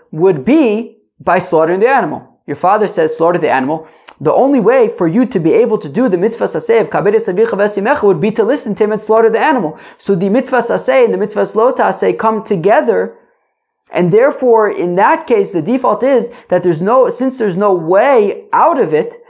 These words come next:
that if I want to honor my father, I have to slaughter this animal. So therefore,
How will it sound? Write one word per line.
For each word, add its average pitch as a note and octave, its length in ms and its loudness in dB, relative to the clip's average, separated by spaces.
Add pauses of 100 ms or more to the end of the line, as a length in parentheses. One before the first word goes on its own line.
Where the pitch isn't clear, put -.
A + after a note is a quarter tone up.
that D#3+ 120 0
if F3 120 0
I E3 60 2
want F#3+ 320 2
to A#3+ 40 0
honor G#3 520 0
my F3+ 120 -2
father, G#3 400 0
I C3+ 100 -2
have G#3+ 360 -2
to G#3 80 -8
slaughter G3+ 320 0
this F3+ 180 -4
animal. F#3 560 -2 (840)
So F3+ 260 0
therefore, A#3+ 1040 0